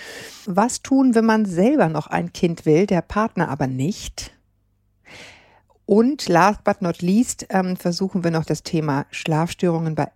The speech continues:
älteren Kindern unterzubringen am Ende. Wir gucken, wie weit wir kommen.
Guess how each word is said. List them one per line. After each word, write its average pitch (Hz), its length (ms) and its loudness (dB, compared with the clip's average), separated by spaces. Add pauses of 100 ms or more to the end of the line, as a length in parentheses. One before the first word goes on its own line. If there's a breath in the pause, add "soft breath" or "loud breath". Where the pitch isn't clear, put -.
älteren 175 460 2
Kindern - 300 -8
unterzubringen - 680 -10
am - 140 -12
Ende. - 340 -8 (500)
Wir 175 120 2
gucken, - 400 -6
wie 135 160 -4
weit 123 220 -4
wir - 80 -8
kommen. - 280 -14